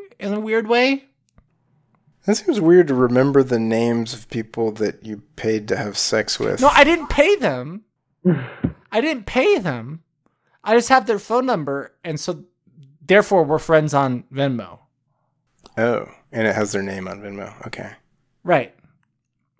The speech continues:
Speaker 1: White women be loving to name themselves, like, if they're, like, S-,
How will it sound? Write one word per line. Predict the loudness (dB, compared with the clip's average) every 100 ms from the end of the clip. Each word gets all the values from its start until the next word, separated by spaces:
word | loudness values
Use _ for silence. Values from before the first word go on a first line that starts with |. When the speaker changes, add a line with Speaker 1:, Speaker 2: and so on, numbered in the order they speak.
| _ _ -12
Speaker 1:
White | 2 4 4
women | 0 0 0 -2 -2 -6 _ _ _ _ _ -8
be | -4 -2
loving | 6 6 6 0 -2 -12 _ _ _ _ _ _ _ _ _ _ _ _ -6
to | -2
name | 2 2 2
themselves, | 0 -2 4 6 6 4 0
like, | -2 0
if | -6 -10 -4
they're, | 0
like, | 4 4 2 -6 _ _ _ _ _ _ _ _ _ _ _ _ _ _ _ _
S-, | -8 -4 -4 -8